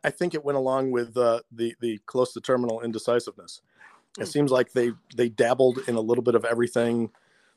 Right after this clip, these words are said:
Speaker 1: Um, they experimented. They were poets. They used both sides of their brain all the time.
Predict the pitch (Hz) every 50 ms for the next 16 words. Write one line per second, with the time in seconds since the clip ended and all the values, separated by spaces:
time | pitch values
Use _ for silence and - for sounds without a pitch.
0 | _ _ _ - - 104 107 104 101 98 95 123 120 117 113 107 - - - -
1 | 190 165 123 117 110 101 - - 92 87 107 117 113 117 117 - - - 151 135
2 | 120 107 98 - - - - - - 110 107 104 101 95 _ _ _ - - 151
3 | 151 135 139 156 143 127 117 117 135 147 147 - - 135 131 131 123 123 117 120
4 | 107 123 131 127 123 113 110 110 117 113 110 107 - 143 135 123 110 104 98 98